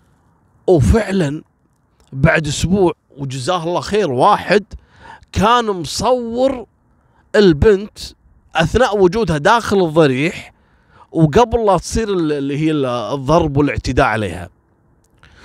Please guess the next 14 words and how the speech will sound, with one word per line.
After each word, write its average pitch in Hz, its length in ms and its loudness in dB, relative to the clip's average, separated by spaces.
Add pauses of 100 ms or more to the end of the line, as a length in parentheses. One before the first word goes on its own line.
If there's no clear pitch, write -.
(160)
وهني 185 520 0
انكشفت 214 680 -4
الحقيقة. - 640 -8 (1080)
الحقيقة - 540 2
شنو؟ 101 300 -4 (1700)
قبل 269 520 0
مقتلها 247 480 0
بأسبوع، 143 420 -4 (920)
أبوها 180 380 2
وأخوها 151 640 0 (680)
مروا 214 560 0 (600)
بجانب 175 640 2
هالمسجد 170 540 -2
هذا، 101 340 -8